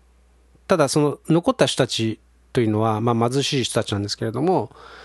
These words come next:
あの、アッシリア帝国がですね、連れてきた他の民族と、お、まあ、混ざってしまったんですね。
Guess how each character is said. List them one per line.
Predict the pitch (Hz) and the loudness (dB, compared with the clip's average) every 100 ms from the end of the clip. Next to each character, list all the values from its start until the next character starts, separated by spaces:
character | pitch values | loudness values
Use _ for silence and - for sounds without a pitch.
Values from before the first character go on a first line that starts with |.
| - - - | -20 -14 -2
あ | 131 | 0
の、 | 127 123 123 | 0 0 0
ア | |
ッ | 123 | 0
シ | 185 | 0
リ | 175 | 0
ア | |
帝 | - - 202 | -4 0 0
国 | 147 104 | 0 -4
が | 95 | -6
で | 104 | -6
す | - | -2
ね、 | 143 104 - - - _ _ _ _ _ _ _ _ _ _ - - - | -2 -2 -8 -20 -20 _ _ _ _ _ _ _ _ _ _ -20 -10 -2
連 | 165 | 0
れ | 156 | 0
て | |
き | 175 | 0
た | 127 | 0
他 | - - | -2 0
の | 233 | 0
民 | 127 123 | 2 0
族 | 110 110 - | -2 -6 0
と、 | 190 110 - - | 0 0 -4 -8
お、 | - 120 110 104 101 101 107 120 - _ _ _ _ _ _ - | 0 2 2 0 -2 -4 -6 -10 -20 _ _ _ _ _ _ -4
ま | 123 | -2
あ、 | |
混 | 110 127 | 0 2
ざ | 202 | 0
っ | |
て | - | 0
し | - | -4
ま | 101 | -4
っ | |
た | 92 | -6
ん | |
で | 101 | -8
す | - | -4
ね。 | 135 | -4